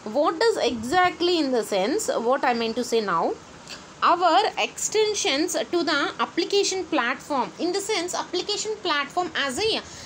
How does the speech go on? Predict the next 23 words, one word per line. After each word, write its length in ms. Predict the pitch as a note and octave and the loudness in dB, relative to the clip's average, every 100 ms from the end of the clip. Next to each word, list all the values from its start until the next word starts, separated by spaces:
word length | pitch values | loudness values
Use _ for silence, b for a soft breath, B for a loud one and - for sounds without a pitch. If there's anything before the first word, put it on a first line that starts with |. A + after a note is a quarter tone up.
| B | B
a 60 | |
service. 640 | F4 - C#4 B3 B3 C4 A#3 - B B - | -4 2 2 2 2 0 -2 -4 B B -4
It 120 | D#4+ | -2
refers 460 | F4+ F4+ G4 A4+ - | 0 0 0 -2 -2
to 120 | F4 | -2
the 200 | D#4+ G4 F#4+ | 0 0 0
cloud 440 | E4 D4+ F4 - | 0 2 2 0
environment 840 | C4 D4 D#4+ D#4 D4+ D4 G#3+ D#4 | 0 2 4 4 2 0 0 -2
for 520 | - E4+ E4+ E4 - | -2 2 4 4 2
designing 760 | B3 D4+ C4+ F4 F4+ F4+ G4 G#4 D#4+ B B B | 0 0 0 2 2 2 2 2 0 B B B
and 300 | C4+ D#4 A3 | 2 2 2
building 560 | D4+ F4+ F#4+ C4+ C4+ D4 | 2 4 4 4 2 0
as 260 | - D4+ C#4+ | 2 2 2
well 180 | D#4 E4+ | 0 2
as 220 | F4 B3 | 0 0
deploying, 720 | G#3 D#4+ D#4+ F4+ F4 F4+ A4 G#4 - | -2 -2 2 2 4 2 2 0 -2
and, 320 | A#3+ G#4 G#4 | 0 2 2
uh, 120 | C4+ A3+ B - | 2 0 B -2
we 160 | D#4+ E4 | 0 2
want 240 | F4 F4 | 2 2
to 100 | G#4+ | 2
managing 720 | D#4+ C#4 C#4 D#4 E4+ C4 F#4 F4+ | 2 2 2 2 2 0 -2 -2
the 220 | A#3+ | -2